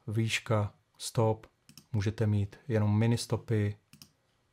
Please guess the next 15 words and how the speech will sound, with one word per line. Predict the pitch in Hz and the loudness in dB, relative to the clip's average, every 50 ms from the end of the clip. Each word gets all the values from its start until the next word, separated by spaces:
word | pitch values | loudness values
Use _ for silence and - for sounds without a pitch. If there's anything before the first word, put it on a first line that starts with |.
| _ _ _ _ _ _ _ _ - - | _ _ _ _ _ _ _ _ -12 -8
nebo | 113 104 101 107 | -6 -4 -2 -2
úplně | 107 107 123 147 139 107 - - 107 107 104 | -2 -2 -2 -6 -10 -12 -6 -2 -2 0 -2
piko, | 104 - 120 113 - - 123 113 110 107 107 104 107 | 0 0 -2 -2 0 2 4 4 4 4 2 0 -2
když | 101 95 - - | -4 -4 -6 -8
jich | 104 - | -10 -6
tam | - 107 101 | -2 -2 -2
máte | 101 101 101 - 104 | 0 -2 -2 -2 -2
hodně. | 98 104 101 104 101 104 101 98 98 - _ _ _ _ _ _ _ - | -2 0 0 2 2 2 0 0 -2 -6 _ _ _ _ _ _ _ -18
Standardně | - - - 113 110 107 110 104 - - 117 107 | -14 0 2 4 4 4 2 2 0 -2 -2 0
nastavený | 104 107 104 - - 110 107 110 107 104 104 | 0 0 -2 0 -2 0 2 2 2 2 2
médium, | 104 104 104 101 101 104 104 104 104 101 101 101 101 104 - | 2 2 2 2 2 2 2 4 2 2 2 0 0 -2 -4
kde | - 104 98 107 | -4 -2 0 0
je | 104 104 101 | 2 2 2
vidět | 98 101 107 104 101 - | 0 0 0 0 -2 -4
vš-, | - - - - - - - - - - - - - - | -10 -8 -8 -6 -6 -6 -8 -8 -8 -8 -6 -8 -8 -10